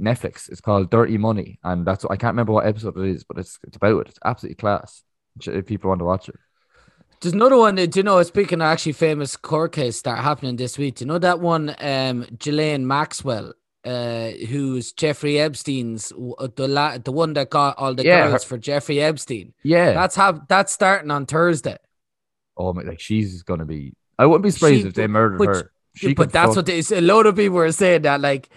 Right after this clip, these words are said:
Speaker 2: if she even makes it to the trial, because she's in solitary confinement at the moment.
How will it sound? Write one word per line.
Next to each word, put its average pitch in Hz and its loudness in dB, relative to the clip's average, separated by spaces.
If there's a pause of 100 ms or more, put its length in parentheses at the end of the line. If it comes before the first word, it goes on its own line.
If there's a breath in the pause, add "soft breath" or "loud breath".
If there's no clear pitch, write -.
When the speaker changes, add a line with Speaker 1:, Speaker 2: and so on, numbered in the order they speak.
(400 soft breath)
Speaker 2:
if 156 -2
she - -6
even 151 -2
makes 147 -2
it 127 -8
to 156 -2
the 143 -2
trial, 117 -2
because 120 -6
she's 147 -6
in 185 -2
solitary 165 0
confinement 143 -4
at 113 -8
the 127 -10
moment. 127 -10